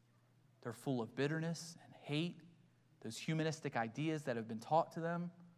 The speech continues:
where they've put themselves on the same level with God, they've gotten rid of God and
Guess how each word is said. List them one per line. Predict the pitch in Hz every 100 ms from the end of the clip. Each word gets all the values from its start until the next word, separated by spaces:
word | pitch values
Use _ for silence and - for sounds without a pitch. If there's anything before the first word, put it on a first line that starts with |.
| - - - - - - -
where | 117
they've | 117
put | - 180
themselves | 165 147 147 147
on | 139
the | 117
same | - 151 156
level | 143 147 131
with | 117
God, | - 156 165 160
they've | 110 123
gotten | 123 120
rid | 156 185
of | 165
God | 160 165 170
and | 156